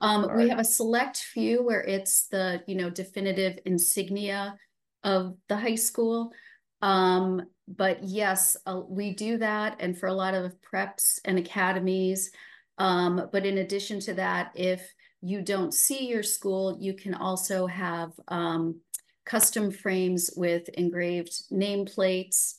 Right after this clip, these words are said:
Speaker 1: and really customize in color, school colors, anything you want, mascots,
Speaker 2: Wow.
Speaker 1: medallions. Um, so there really are, it's, it's a custom, all made to order. Nothing is pre-made. So that's what's
Speaker 2: Very cool.
Speaker 1: very special and unique.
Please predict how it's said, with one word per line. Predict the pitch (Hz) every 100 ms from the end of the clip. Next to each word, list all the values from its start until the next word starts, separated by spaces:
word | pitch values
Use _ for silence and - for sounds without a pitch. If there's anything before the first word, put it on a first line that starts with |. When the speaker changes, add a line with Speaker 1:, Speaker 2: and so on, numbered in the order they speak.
| _ _ _ _
Speaker 1:
and | 175 175 170 165 165
really | 175 165 175
customize | - 196 - 185 180 175 170 -
in | 175 170
color, | 175 214 190 185 185 180 -
school | - - 185
colors, | - 175 175 175 -
anything | 190 185 185 180
you | 175
want, | 170 170 170 -
mascots, | 170 180 - - 175 175 - - - - _ _
Speaker 2:
Wow. | 175
Speaker 1:
medallions. | 175 175 175 170 170 170 175 - - - - _ -
Um, | 180 175 175 170
so | - 185
there | 175 190
really | 202 208 180
are, | 170 175 175 170 -
it's, | 196 -
it's | 196 190
a | 208
custom, | - 233 - 226 214 196 - _ -
all | 190 196 190
made | 185 185
to | 180
order. | - 165 165 170
Nothing | 175 175 175
is | 165
pre-made. | - - 185 165 160 - 190
So | - 180
that's | 165 165 175 - 175
what's | 160 - - -
Speaker 2:
Very | 117 123
cool. | - -
Speaker 1:
very | 185 175
special | 175 - 160 - -
and | 170
unique. | 156 156 165 -